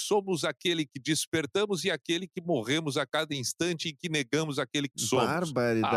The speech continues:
Speaker 1: Ah, por
Speaker 2: Por
Speaker 1: favor, Eduardo
Speaker 2: favor, hein? Tu
Speaker 1: Mendonça,
Speaker 2: tá lendo
Speaker 1: eu já
Speaker 2: aí.
Speaker 1: poderia encerrar o teu podcast
Speaker 2: Não, eu
Speaker 1: aqui.
Speaker 2: acho que é, um
Speaker 1: Ah.
Speaker 2: minuto e dez. Eu acho que foi o melhor resultado
Speaker 1: Não.
Speaker 2: até agora, viu, mister P? De, de, de,
Speaker 1: Muito
Speaker 2: de
Speaker 1: obrigado.
Speaker 2: conversa, assim, de, de chegar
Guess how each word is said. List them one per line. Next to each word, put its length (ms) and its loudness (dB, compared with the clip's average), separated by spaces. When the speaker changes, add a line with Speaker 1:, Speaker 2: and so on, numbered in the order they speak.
Speaker 1:
Ah, 20 2
por 200 6
Speaker 2:
Por 80 4
Speaker 1:
favor, 300 4
Eduardo 280 4
Speaker 2:
favor, 180 6
hein? 60 2
Tu 60 4
Speaker 1:
Mendonça, 220 2
Speaker 2:
tá 60 4
lendo 300 4
Speaker 1:
eu 120 6
já 100 4
Speaker 2:
aí. 100 4
Speaker 1:
poderia 340 6
encerrar 460 0
o 60 0
teu 180 0
podcast 580 4
Speaker 2:
Não, 100 4
eu 40 4
Speaker 1:
aqui. 120 4
Speaker 2:
acho 100 2
que 100 0
é, 320 4
um 60 4
Speaker 1:
Ah. 160 6
Speaker 2:
minuto 280 6
e 40 4
dez. 380 2
Eu 60 4
acho 140 -2
que 60 -18
foi 180 4
o 260 6
melhor 320 4
resultado 500 2
Speaker 1:
Não. 40 4
Speaker 2:
até 120 2
agora, 360 2
viu, 140 0
mister 240 0
P? 180 0
De, 400 4
de, 320 4
de, 280 -2
Speaker 1:
Muito 160 6
Speaker 2:
de 80 4
Speaker 1:
obrigado. 320 6
Speaker 2:
conversa, 360 2
assim, 300 2
de, 220 4
de 280 4
chegar 560 2